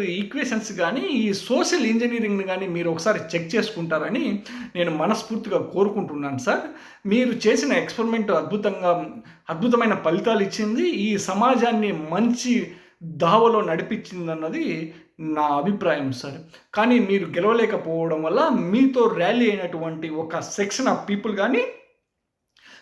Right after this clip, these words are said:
మిమ్మల్ని అభిమానించినటువంటి వ్యక్తులు కానీ అత్యంత దారుణమైన పరిస్థితుల్లో జీవనం సాగిస్తూ ఉన్నారు.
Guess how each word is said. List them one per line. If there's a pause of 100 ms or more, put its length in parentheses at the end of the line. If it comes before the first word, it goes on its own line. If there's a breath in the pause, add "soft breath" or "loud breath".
మిమ్మల్ని
అభిమానించినటువంటి
వ్యక్తులు
కానీ
అత్యంత (400)
దారుణమైన
పరిస్థితుల్లో
జీవనం
సాగిస్తూ
ఉన్నారు.